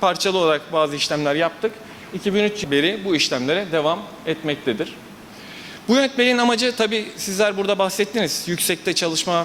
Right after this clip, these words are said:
platformu monteli araçların, e, içinde bulunan kişilerin, e, güvenlik ve teknik bazı, e, kriterlere tabi olduğunu. Ancak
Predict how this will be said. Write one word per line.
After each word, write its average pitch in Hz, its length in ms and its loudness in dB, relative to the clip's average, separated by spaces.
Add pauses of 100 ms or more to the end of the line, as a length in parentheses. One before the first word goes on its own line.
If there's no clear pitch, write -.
platformu 160 480 0
monteli 151 380 0
araçların, 151 520 0 (220)
e, 123 340 0 (200)
içinde 147 340 0
bulunan 143 240 0
kişilerin, 127 500 0 (280)
e, 120 180 0
güvenlik 127 560 -2
ve 120 80 0
teknik 131 340 -8
bazı, 123 380 0 (200)
e, - 240 -6
kriterlere 120 480 -2
tabi 117 300 -2
olduğunu. 113 460 -2 (400)
Ancak 202 300 0